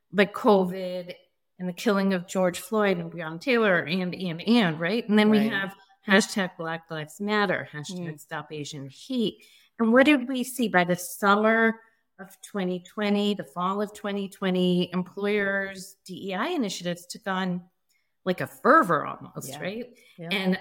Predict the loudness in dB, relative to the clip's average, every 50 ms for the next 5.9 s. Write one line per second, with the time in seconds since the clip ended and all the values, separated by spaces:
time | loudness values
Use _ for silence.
0 | -2 0 2 4 6 6 6 6 4 4 2 2 2 0 -2 -4 -2 -2 -2 -2
1 | -4 -4 -6 -6 -2 2 4 4 6 6 4 4 2 0 -2 -4 -8 -10 -12 -12
2 | -14 -18 -20 -20 -4 -2 0 2 4 6 6 6 6 4 2 -2 -2 -2 -2 -2
3 | -4 -6 -10 _ _ _ _ _ _ _ _ _ _ -10 -4 -2 -2 0 4 4
4 | 4 4 4 0 0 0 0 0 -2 -2 -4 -2 2 4 4 4 2 2 -2 -10
5 | -14 -12 -8 -2 0 2 2 4 4 4 6 4 4 4 2 -2 -2